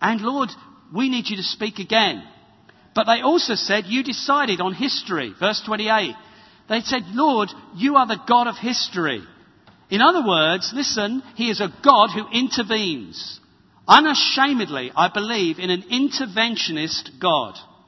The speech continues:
Now that embarrasses even some Christians, particularly the more intellectual, Western-minded sort of frame and all,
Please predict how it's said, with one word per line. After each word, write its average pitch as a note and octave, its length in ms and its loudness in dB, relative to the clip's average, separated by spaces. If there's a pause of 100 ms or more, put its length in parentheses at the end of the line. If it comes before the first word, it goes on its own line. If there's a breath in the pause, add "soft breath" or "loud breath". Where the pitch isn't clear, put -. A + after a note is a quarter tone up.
(560)
Now E3 120 0
that C#4+ 180 2
embarrasses A#3+ 720 2
even G3 240 -4
some F#3+ 260 -4
Christians, - 540 -6 (160 loud breath)
particularly A#3 400 -8
the G#3 80 -4
more G3+ 200 -2
intellectual, G3+ 720 -2 (160 loud breath)
Western-minded F#3 760 -2
sort F#3 200 -8
of E3+ 60 -10 (100)
frame E3+ 340 2
and C#3 80 -6
all, D#3+ 220 -4